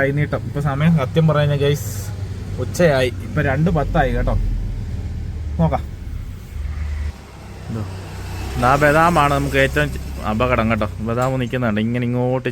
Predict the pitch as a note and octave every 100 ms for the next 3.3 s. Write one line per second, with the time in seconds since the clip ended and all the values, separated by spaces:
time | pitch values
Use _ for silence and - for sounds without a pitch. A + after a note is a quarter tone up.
0 | A#2+ A2+ B2+ A2+ G#2+ G#2 C3+ C3+ C3 C3
1 | A#2+ C#3 C#3 B2 A2 B2 G#2+ G#2+ - -
2 | - - A#2+ A#2+ A#2 C3+ C#3+ B2+ C3 C3
3 | B2 B2+